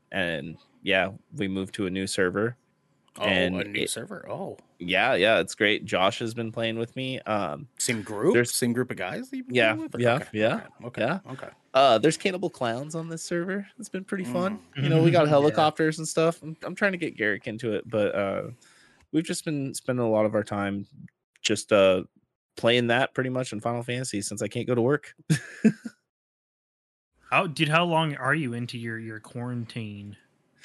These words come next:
Speaker 1: Uh, three days.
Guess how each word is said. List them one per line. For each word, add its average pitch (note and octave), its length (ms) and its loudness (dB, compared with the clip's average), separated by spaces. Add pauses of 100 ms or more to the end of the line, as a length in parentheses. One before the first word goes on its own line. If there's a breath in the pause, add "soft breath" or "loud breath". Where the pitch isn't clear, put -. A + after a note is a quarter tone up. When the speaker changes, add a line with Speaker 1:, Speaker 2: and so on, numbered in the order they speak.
(1500 loud breath)
Speaker 1:
Uh, B2 960 4
three C3 340 -4
days. A#2+ 500 -2